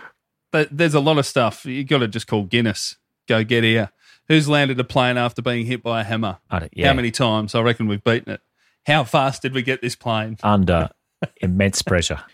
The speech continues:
Speaker 2: You wouldn't catch someone in a controlled environment getting a D C ten in a vertical fucking dive up to five hundred miles an hour. He did it with a fucking hammer hanging out of his head.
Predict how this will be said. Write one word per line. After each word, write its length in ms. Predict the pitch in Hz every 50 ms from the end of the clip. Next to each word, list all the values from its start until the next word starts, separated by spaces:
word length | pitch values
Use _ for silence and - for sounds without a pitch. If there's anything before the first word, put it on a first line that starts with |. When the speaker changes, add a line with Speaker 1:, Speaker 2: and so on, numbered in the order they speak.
| _ _
Speaker 2:
You 160 | - 123 139
wouldn't 240 | 127 120 110 110 98
catch 280 | - 113 95 - - -
someone 520 | - 104 92 90 87 85 85 85 85 - _ _ _ -
in 100 | 104 98
a 60 | 87
controlled 400 | - - 101 - - 101 95 90
environment 480 | 87 82 87 92 98 101 92 85 - -
getting 160 | - 87 85
a 40 | 80
D 180 | - 92 87 85
C 180 | - 87 85
ten 440 | - - - 90 80 76 80 104 113 _ _ _ _ _ _
in 80 | - 85
a 60 | 82
vertical 440 | 76 78 95 92 85 92 - - 85
fucking 400 | - - 95 82 - - 82 78
dive 300 | 87 85 82 80 80 85
up 120 | 87 - -
to 80 | 87
five 320 | 85 - 90 87 85 82 76
hundred 300 | 78 87 82 76 80 76
miles 260 | 85 82 80 78 -
an 80 | 80 82
hour. 340 | 82 85 85 82 76 - - _ _ _ _ -
He 160 | - 107 107
did 200 | 92 - 87 73
it 160 | 78 82 - _
with 120 | 92 85 78
a 40 |
fucking 380 | 76 - - 101 87 - - 80
hammer 320 | - - 95 95 92 90
hanging 300 | 85 80 85 85 82 76
out 120 | 76 80 80
of 60 | 78
his 160 | 87 82 -
head. 300 | - - 80 76 - -